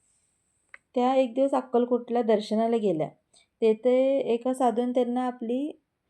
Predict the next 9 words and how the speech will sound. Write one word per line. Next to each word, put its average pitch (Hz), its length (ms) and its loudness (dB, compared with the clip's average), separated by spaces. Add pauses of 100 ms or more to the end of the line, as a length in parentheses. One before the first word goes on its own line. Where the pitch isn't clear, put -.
(200)
सेवा 247 360 2
स्वयंसेवा 240 580 0
हे 247 220 2
लहानसे 233 360 -2
पुस्तक - 360 -6
दिले. 202 420 -4 (340)
त्या 254 100 2
घरी 247 300 2
आल्या 208 320 4